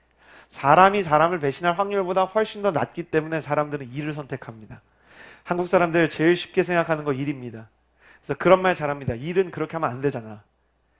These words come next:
근데 관계는, 관계는 그렇게 하면 안 되잖아는 말 잘 못합니다. 우리가 관계에 나약한 사람들이기 때문입니다. 왜 인간관계는 이렇게 어려운 것일까? 우리 주변에 힘든 사람들이 있기 때문입니다.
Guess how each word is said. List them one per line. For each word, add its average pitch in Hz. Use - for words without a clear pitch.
근데 135
관계는, 147
관계는 185
그렇게 143
하면 170
안 131
되잖아는 143
말 131
잘 131
못합니다. 120
우리가 135
관계에 143
나약한 147
사람들이기 143
때문입니다. 123
왜 190
인간관계는 185
이렇게 143
어려운 151
것일까? 120
우리 131
주변에 147
힘든 254
사람들이 156
있기 135
때문입니다. 127